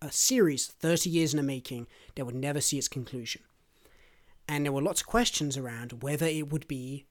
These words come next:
Brandon Sanderson, whether someone else would step up to finish off a series. And as of yesterday,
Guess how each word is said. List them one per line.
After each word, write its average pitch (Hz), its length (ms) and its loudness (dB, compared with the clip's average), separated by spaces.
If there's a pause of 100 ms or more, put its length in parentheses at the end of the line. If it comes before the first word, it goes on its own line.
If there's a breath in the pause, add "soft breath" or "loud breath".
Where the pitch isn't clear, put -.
(400)
Brandon 135 440 0
Sanderson, 151 640 2
whether 131 200 -6
someone 160 460 2
else 139 260 0
would 127 100 -6
step - 440 4
up 131 240 -6 (320 soft breath)
to 143 480 -2 (180)
finish 139 320 -2
off - 140 -6
a - 20 -4
series. - 520 -4 (920 soft breath)
And 135 220 -4
as 160 240 4
of 165 220 4
yesterday, 147 720 2